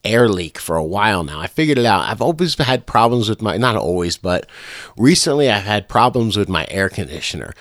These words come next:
that this three-ton air conditioner can't keep up with seven lights air cooled. You know, and it just doesn't make sense, man. There's something wrong there. We do have a C O two burner in there that's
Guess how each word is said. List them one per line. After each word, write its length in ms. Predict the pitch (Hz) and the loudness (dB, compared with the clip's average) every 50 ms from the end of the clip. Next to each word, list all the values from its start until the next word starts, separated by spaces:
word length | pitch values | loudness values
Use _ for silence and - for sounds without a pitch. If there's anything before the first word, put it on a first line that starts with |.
| - - - - - - | -20 -20 -20 -20 -10 -6
that 180 | - 98 98 - | -4 -2 -2 -2
this 220 | - - - - | -4 -4 -6 -6
three-ton 500 | - - 147 156 156 - - 156 139 135 | -2 0 2 2 2 4 4 2 4 4
air 160 | 127 123 123 | 4 2 2
conditioner 440 | 117 - 127 113 110 104 - 117 98 | 2 0 0 0 0 0 -2 -2 -4
can't 300 | - - - 135 123 120 | -4 -2 -2 -2 -2 -2
keep 280 | - - 123 104 - - | -2 -4 -4 -2 0 2
up 200 | 101 107 - - | 2 2 0 0
with 120 | - - | -2 -2
seven 500 | - - - - 123 104 101 117 110 104 | 0 0 0 2 2 0 2 0 0 0
lights 460 | 95 87 82 92 92 92 - - - - - | 0 0 0 0 0 0 -2 -2 -4 -4 -4
air 240 | - 95 92 90 82 | -2 -2 0 0 -2
cooled. 680 | - - - - 87 62 - - - - - - - _ _ _ _ - - - - _ - | -4 -6 -4 -4 -4 -4 -4 -10 -16 -16 -18 -18 -18 _ _ _ _ -20 -20 -20 -20 _ -8
You 120 | - 90 | -6 -2
know, 200 | 92 98 101 104 | 0 0 0 0
and 120 | 98 98 | -2 -4
it 60 | 113 - | -6 -6
just 220 | - 143 131 - | -4 -4 -2 0
doesn't 280 | - 139 135 107 127 110 | 2 2 2 2 0 0
make 200 | 104 120 107 - | 0 -2 -2 -2
sense, 440 | - - - 151 143 107 - - - | -4 -2 0 0 0 0 -2 -4 -4
man. 200 | 95 90 92 92 | -2 -2 0 0
There's 160 | 87 87 - | -2 -2 -2
something 340 | - 143 143 139 - 131 110 | 0 0 0 0 0 -2 0
wrong 320 | 95 95 104 107 104 98 | 0 2 2 2 2 0
there. 220 | 80 65 53 60 80 | -2 -4 -4 -4 -4
We 100 | 90 92 | -4 0
do 140 | 104 131 | 2 4
have 100 | 151 147 | 4 4
a 80 | 127 127 | 4 2
C 220 | - - 135 131 | 0 2 2 2
O 60 | 120 113 | 2 2
two 180 | - - 123 107 | 0 -2 -2 -2
burner 380 | 87 101 98 104 107 110 113 | 0 0 2 2 4 4 4
in 100 | 113 110 | 4 4
there 220 | 110 110 107 107 98 | 2 2 2 2 2
that's 180 | 95 92 - | 0 -2 -4